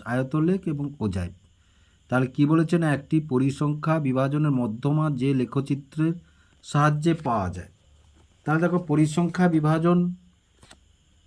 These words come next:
মা-, মধ্যমা যে লেখচিত্রের সাহায্যে আমরা পাই, তাহলে লেখচিত্রটা কোনটা এখানে? ওজাইব। দেখো, ওজাইবের সাহায্যে পাই আমরা। তাহলে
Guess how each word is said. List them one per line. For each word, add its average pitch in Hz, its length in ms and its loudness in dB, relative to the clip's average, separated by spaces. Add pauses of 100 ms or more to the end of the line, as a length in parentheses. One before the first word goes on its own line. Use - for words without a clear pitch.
(600)
মা-, 139 300 0
মধ্যমা 143 420 2 (140)
যে 151 80 2 (100)
লেখচিত্রের 170 600 -2
সাহায্যে 175 340 2
আমরা 170 140 2 (120)
পাই, 110 160 0 (160)
তাহলে 151 180 -2 (100)
লেখচিত্রটা 165 580 -2
কোনটা 156 440 0
এখানে? 170 200 -2 (600)
ওজাইব। 110 400 2
দেখো, 101 180 -6 (100)
ওজাইবের 175 400 2
সাহায্যে 175 340 0
পাই 170 140 2 (100)
আমরা। 180 140 -2 (760)
তাহলে 151 180 4